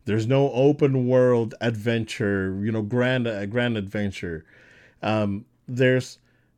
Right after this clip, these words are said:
they, they don't know how to take advantage of their har-, their hardware. They don't, I don't know, man. It's, it, it is so bizarre what's going on at Xbox right now.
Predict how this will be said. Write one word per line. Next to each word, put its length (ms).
they, 200
they 160
don't 260
know 180
how 120
to 80
take 140
advantage 400
of 100
their 140
har-, 240
their 240
hardware. 640
They 80
don't, 260
I 140
don't 260
know, 240
man. 420
It's, 360
it, 140
it 160
is 180
so 260
bizarre 760
what's 160
going 200
on 160
at 220
Xbox 300
right 160
now. 400